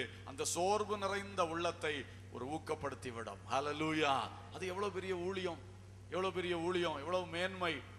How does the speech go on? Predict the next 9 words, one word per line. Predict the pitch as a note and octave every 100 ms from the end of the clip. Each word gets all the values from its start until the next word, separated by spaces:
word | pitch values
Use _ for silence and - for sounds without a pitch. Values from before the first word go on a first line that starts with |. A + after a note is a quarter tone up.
| -
அவர்கள் | - F#3 F#3 F#3
சோர்ந்து | F3+ G3+ G3+
போக | F#3+ F#3 F#3+
போக | F#3+ G3
பிசாசு | F#3 F3 F#3+ G3 F3
பிடிச்சிட்டு | E3+ D#3 D3
போயிடுவான். | C#3 B2 A2+ G2+ - - -
பிசாசு | - F#3 F#3+ F#3
அந்த | F3